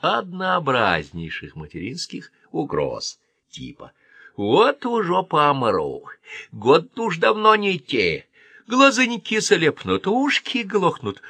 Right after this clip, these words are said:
ноженьки то что дышь не хожалый, сгину смертью безвременной, могилка заброшенная, сухой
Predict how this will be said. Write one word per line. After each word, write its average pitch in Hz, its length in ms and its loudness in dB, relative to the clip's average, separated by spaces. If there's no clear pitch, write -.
ноженьки 254 640 2
то 240 220 -2
что - 220 -4
дышь 202 340 -2
не 214 140 -4
хожалый, 196 600 0
сгину 233 600 2
смертью 220 600 2
безвременной, 180 920 4
могилка 220 800 4
заброшенная, 208 840 4
сухой 214 560 4